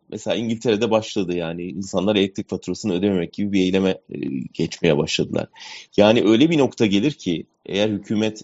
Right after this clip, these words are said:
şeyi çok artırırsa bu da bir pasif direniştir yani. E, insanları şey yapamazsın, hani, e, polis zoruyla götürüp fatura ödettiremezsin. E, bir pasif direniş yöntemidir.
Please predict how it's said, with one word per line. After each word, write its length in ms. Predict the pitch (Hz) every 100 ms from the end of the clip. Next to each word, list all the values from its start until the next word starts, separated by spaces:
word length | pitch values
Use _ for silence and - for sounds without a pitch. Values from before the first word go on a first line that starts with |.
| -
şeyi 320 | - 95 98
çok 220 | 113 107
artırırsa 640 | 90 - 127 139 104 92
bu 80 | 113
da 100 | 113
bir 120 | 110
pasif 360 | - 107 - -
direniştir 480 | 101 110 123 - 73
yani. 380 | 78 78 87 92 - - _
E, 140 | - 95
insanları 800 | 85 98 98 104 104 95 101 -
şey 200 | - -
yapamazsın, 600 | 107 117 110 85 - 76 - -
hani, 200 | 82 76
e, 300 | - - - - - - _ _ _ _ _
polis 300 | 101 104 -
zoruyla 300 | 101 101 98
götürüp 420 | 95 - 98 - - -
fatura 320 | 107 - 107
ödettiremezsin. 840 | 104 117 - 123 107 82 - 71 - _ _ _ _ - -
E, 160 | 90
bir 120 | 107
pasif 340 | 107 107 - -
direniş 320 | 110 110 -
yöntemidir. 680 | 104 87 85 80 113 -